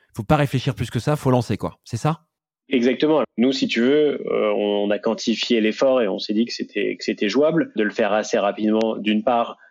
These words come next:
Speaker 2: pour que si c'était une erreur, ça plante pas toute la boîte. Cette idée de centre d'aide Stolly, c'est pas la première fois que ça ressortait, hein. Euh, je l'avais déjà entendu. Sauf que là, j'avais quelqu'un qui était capable de le,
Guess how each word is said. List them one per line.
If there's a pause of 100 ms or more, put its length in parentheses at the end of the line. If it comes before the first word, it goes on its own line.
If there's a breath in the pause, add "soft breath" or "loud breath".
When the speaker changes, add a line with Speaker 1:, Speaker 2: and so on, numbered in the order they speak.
(160 soft breath)
Speaker 2:
pour
que
si
c'était
une
erreur,
ça
plante
pas
toute
la
boîte. (100)
Cette
idée
de
centre
d'aide (160)
Stolly, (340)
c'est
pas
la
première
fois
que
ça
ressortait,
hein. (100)
Euh,
je
l'avais
déjà
entendu.
Sauf
que
là,
j'avais
quelqu'un
qui
était
capable
de
le,